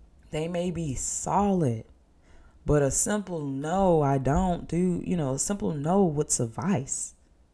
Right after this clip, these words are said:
You don't have to go into this weird,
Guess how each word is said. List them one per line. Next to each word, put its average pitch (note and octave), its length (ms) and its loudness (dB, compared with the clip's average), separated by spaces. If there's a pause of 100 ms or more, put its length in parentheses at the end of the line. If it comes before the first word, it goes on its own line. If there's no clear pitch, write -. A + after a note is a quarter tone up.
(1400)
You C#3 100 -2
don't F3+ 220 0
have F3 200 -10
to D3 100 -2
go D3 260 -4
into E3 300 -6
this D3 340 -6 (180)
weird, D3 840 -2